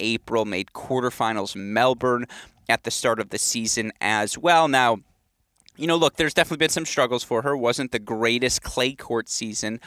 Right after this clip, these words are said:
for Rakimova. That said, Rakimova's also got some serious power. And, you know, in particular, you look for Rakimova from a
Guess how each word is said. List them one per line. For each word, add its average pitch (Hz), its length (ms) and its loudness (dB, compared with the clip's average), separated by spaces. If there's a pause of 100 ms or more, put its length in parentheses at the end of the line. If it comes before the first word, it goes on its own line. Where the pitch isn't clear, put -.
(260)
for 120 420 0
Rakimova. 110 680 0
That 156 240 4
said, 185 420 4 (400)
Rakimova's 196 480 4
also 170 240 4
got 110 200 0
some 98 180 -8
serious - 400 -6
power. - 380 -6 (100)
And, 113 500 0 (140)
you 107 100 -4
know, 101 180 -2
in 117 180 -4
particular, 107 680 0
you 101 200 -8
look 113 240 -4
for 110 200 -2
Rakimova 104 640 0
from 107 220 -6
a 98 80 -4